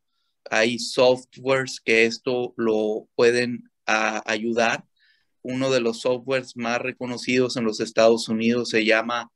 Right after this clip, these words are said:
Avalara, con B chica, avalara punto com. Avalara lo pegas a tu página web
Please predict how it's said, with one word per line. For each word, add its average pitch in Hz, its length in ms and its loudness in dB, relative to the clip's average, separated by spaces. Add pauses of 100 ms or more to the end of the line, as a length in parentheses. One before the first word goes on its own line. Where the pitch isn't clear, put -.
(180)
Avalara, 113 720 0 (220)
con 107 160 -12
B 113 140 -10
chica, 147 480 -4 (580)
avalara 117 600 2
punto 135 480 -8
com. 151 460 0 (200)
Avalara 113 600 2
lo 113 220 -2
pegas 131 420 0
a 117 100 -6
tu 110 180 -14
página 120 460 -2
web 117 320 0